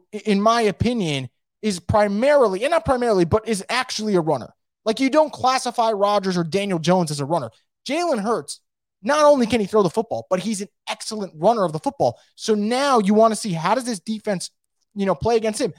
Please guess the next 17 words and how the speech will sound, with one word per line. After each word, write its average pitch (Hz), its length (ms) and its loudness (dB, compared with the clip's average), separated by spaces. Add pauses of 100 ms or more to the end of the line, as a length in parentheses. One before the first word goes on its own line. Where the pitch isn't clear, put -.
(160)
So 202 140 -8
that 214 160 0
means 220 160 -4
you 214 40 0
have 214 60 -4
to 208 60 -12
key 220 200 -4
on 214 80 4
a 208 60 2
Demario 190 420 4
Davis, 180 460 0 (220)
a 175 60 -12
Quan 202 280 0
Alexander, 180 540 2
a - 40 -2
Pete 220 260 -12
Werner, 180 420 0